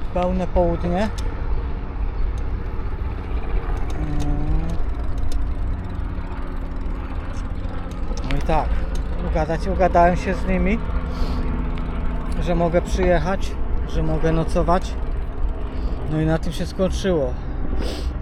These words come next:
Napisałem, bo pytali, o której mogę przyjechać. Napisałem, że po drodze jeszcze ogarnę sobie obiadek, jakąś przerwę zrobię. No i tak najwcześniej na szesnastą, żeby się tam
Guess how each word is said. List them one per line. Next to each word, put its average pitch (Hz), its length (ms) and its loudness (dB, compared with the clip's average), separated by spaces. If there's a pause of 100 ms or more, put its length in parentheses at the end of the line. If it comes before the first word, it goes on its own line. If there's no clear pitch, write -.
(120)
Napisałem, 160 580 0 (160)
bo - 80 0
pytali, 160 460 0 (280)
o 151 60 -2
której 165 300 2
mogę 156 220 0
przyjechać. 151 520 2 (1000)
Napisałem, 185 440 -2
że 127 120 -4
po 143 140 -4
drodze 147 300 2
jeszcze 143 240 0
ogarnę 151 360 0
sobie 156 300 0
obiadek, 151 440 2
jakąś 156 320 0
przerwę 165 400 2
zrobię. 165 380 0 (2000)
No 208 100 -2
i 190 60 -2
tak 196 200 -2
najwcześniej 185 480 -2
na 175 100 0
szesnastą, 156 600 -2
żeby - 220 -2
się - 220 0
tam 135 100 -2